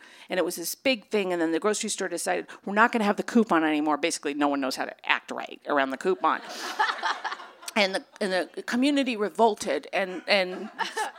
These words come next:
there were, like, eight hundred bad Yelp things about what a bad store we were because we wouldn't do the coupon anymore. Anyway, I'm on a train in the middle of fucking country, and someone's like, saw my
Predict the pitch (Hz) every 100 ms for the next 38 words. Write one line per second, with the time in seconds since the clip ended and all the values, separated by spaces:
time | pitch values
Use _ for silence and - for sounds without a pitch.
0 | - 226 233 208 214 - 277 269 247 233
1 | - 240 220 190 220 175 - 196 180 165
2 | 170 156 226 190 254 185 180 - - 240
3 | 220 196 151 156 143 - - - - 185
4 | 247 226 220 208 220 196 - 277 - 208
5 | 180 175 147 233 202 - - - _ _
6 | _ _ _ _ - 208 247 - - 294
7 | 262 220 180 185 220 220 170 240 - 226
8 | 240 233 226 190 170 175 170 185 170 156
9 | 139 _ _ _ _ _ _ _ _ -
10 | 277 247 247 180